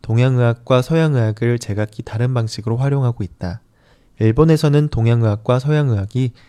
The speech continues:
일원화된 방식이다. 중국에서는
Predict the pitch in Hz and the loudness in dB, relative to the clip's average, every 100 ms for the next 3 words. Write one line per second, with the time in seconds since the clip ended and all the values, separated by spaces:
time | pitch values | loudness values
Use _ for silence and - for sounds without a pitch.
0 | _ - 113 127 127 120 127 101 101 - | _ -6 0 2 2 0 -2 -4 -6 -10
1 | 95 92 101 _ _ _ _ _ - 110 | -10 -10 -12 _ _ _ _ _ -8 -6
2 | 110 113 98 98 123 | -2 -2 -2 0 0